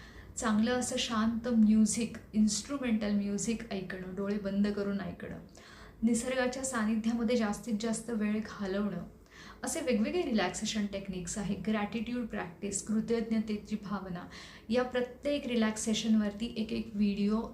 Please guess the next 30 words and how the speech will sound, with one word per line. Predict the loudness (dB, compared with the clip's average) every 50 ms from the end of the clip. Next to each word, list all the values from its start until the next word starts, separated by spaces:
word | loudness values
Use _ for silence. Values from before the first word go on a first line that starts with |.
| -8 -4
स्वतंत्रपणे | -2 0 0 0 0 -2 -2 0 0 0 -2 -2 -2 -2 0 0 0 -2 -4 -8 -8 -2
या | 0 0 2 2
चॅनलवरती | 0 -2 -2 0 2 2 2 2 0 -2 -2 -2 -2 -2 -2 -2 -8 -14 -10 -8
already | -6 -4 -4 -4 0 0 0 0 0
आहे, | -4 -4 -4 -4 -2 -2 -2 -4 -4 -8 -12 -14 -14 -14 -14 -16 -12 -6 -6
तर | -4
त्याच्या | -2 -2 -2 0 4 4
लिंक्स | 6 6 6 4 4 0 -2 0 0
डिस्क्रिप्शन | 0 0 0 -2 -4 -6 -6 -6 -4 -2
बॉक्समध्ये | -2 0 0 -2 -4 -4 0 4 4 4 4 6
तुम्हाला | 6 6 6 6 6
मिळतील, | 6 6 6 6 4 0 -2 -4 -6 -6 -6 -8 -10 -14 -16 -18 -20 -20 -8 -4
तर | -4
तुम्ही | -2 0 0 0 0 0
आवर्जून | 0 2 2 2 2 2 0 -2 -2 0
बघा, | 0 0 0 0 0 -2
म्हणजे | 0 2 2 2 2 0
तुम्हाला | 0 0 0 0 -2 -4
ते | -4 -6
प्रॅक्टिस | -6 -6 -6 -6 -6 -8 -8 -8 -6 -4 -4 -4
करणं | -2 -2 2 4 4 2
सोपं | 2 0 -4 -4 -4 -2 -4 -4
जाईल. | -4 -4 -4 -6 -6 -6 -8 -10 -14 -18 -20 -20 -20 -10 -4
तुम्ही | -2 0 2 2
रिलॅक्सेशन | 2 2 2 2 0 0 -2 -4 -4 -2 -2 -2 -4
टेक्निक्स | -2 -4 -2 -2 -2 -2 -2 -4 -4 -2
रोज | 0 0 0 0 -2 -6
प्रॅक्टिस | -6 -4 -4 -4 -4 -4 -4 -2 -2 -2 0 0
जेव्हा | 2 2 2 2
करता, | 0 0 -4 -4 -4 -4 -6 -6 -6 -6 -6